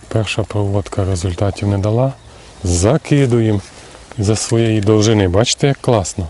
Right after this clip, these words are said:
Це просто чіт-код. Я проводку зробив попід очеретом, де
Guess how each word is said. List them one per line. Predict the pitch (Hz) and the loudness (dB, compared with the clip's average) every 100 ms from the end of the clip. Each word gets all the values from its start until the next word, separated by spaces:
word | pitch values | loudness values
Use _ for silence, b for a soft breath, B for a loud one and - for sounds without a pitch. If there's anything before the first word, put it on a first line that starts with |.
| - | -6
Це | - 104 | -4 -4
просто | - 123 - - 80 B B B B B - - - - - - - - | 0 0 0 -6 -10 B B B B B -20 -20 -20 -20 -20 -20 -16 -6
чіт-код. | - 110 - - 107 85 - B B B B - - - - - - - - - - - - - B B B B B - | -2 -2 -4 -2 -2 -2 -6 B B B B -20 -20 -20 -20 -20 -20 -20 -20 -20 -20 -20 -20 -20 B B B B B -4
Я | 107 | -4
проводку | 98 110 110 143 - 113 | -2 -2 0 0 -2 -2
зробив | 104 104 120 127 - B B B B B B B - - | 0 2 2 0 -4 B B B B B B B -20 -12
попід | - 120 110 113 | -6 -4 -2 -2
очеретом, | - 123 120 101 - 90 | -2 0 0 -2 -2 -2
де | 101 104 | 0 -2